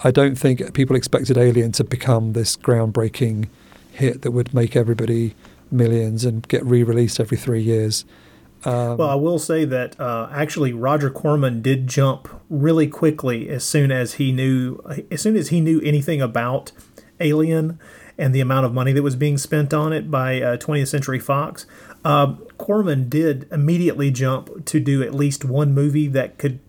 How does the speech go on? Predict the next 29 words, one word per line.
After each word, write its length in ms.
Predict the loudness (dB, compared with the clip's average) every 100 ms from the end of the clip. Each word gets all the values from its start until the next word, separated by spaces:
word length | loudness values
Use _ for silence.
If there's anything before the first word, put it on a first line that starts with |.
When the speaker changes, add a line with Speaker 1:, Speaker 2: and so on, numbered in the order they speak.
| _ -4
Speaker 2:
kind 180 | -2 -2
of 80 |
ride 320 | -2 0 0 -2
its 160 | -6
coattails, 760 | -4 -2 -2 -2 0 0 -2 -8 -20 -12
because 220 | -2 0
Speaker 1:
Uh, 40 |
Speaker 2:
that's 160 | 2 2
Speaker 1:
right, 80 | 2
Speaker 2:
what 60 | 2
Speaker 1:
was 80 |
that, 120 | 0 0
Speaker 2:
Corman, 340 | 2 2 0
Speaker 1:
was, 160 | -2 -4 -10 _ -4
Speaker 2:
that's 140 | 0
Speaker 1:
was 0 |
Speaker 2:
what 100 | 0
Speaker 1:
that 80 | 2
Speaker 2:
Corman 200 | 2 2
was 100 | 2
Speaker 1:
Galaxy 80 | 2
Speaker 2:
very 100 | 0
Speaker 1:
of 40 | 0
Speaker 2:
smart 420 | 0 0 2 0
at 140 | -2
doing. 360 | -4 -4 -4 -6
Yeah. 220 | -8 0
Speaker 1:
Yeah, 220 | 2 4
was, 220 | 4 2